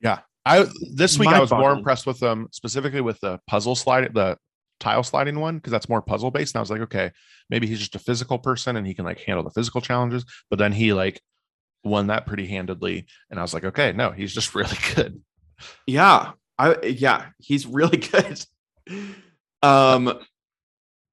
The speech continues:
Speaker 2: with that, it means that Kayla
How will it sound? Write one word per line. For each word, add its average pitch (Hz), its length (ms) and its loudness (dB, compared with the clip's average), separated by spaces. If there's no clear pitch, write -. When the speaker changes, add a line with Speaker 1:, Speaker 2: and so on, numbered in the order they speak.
Speaker 2:
with 190 400 8
that, 143 400 4
it 139 160 4
means 147 340 2
that 139 500 4
Kayla 175 560 6